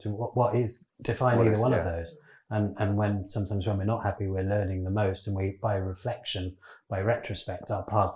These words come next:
Speaker 1: almost becomes like a, a good present. And we find with the corporate world, this is why I'm getting so, we're getting so excited about this program,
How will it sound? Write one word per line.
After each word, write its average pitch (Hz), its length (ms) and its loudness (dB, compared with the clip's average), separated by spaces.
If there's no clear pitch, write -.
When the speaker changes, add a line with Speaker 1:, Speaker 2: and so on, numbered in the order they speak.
Speaker 1:
almost 101 420 2
becomes 92 440 -4
like 95 200 -2
a, 92 180 -4
a 98 60 -6
good 92 260 0
present. 101 480 2
And 104 80 2
we 113 100 4
find 127 240 2
with 110 100 4
the 98 80 0
corporate - 440 4
world, 92 180 0
this 107 120 -2
is 117 100 -2
why 113 100 2
I'm 104 60 2
getting 95 180 -2
so, 98 180 -4
we're 101 240 2
getting 90 200 0
so 92 120 -6
excited 95 360 -4
about 90 160 -4
this 95 100 -12
program, 104 440 0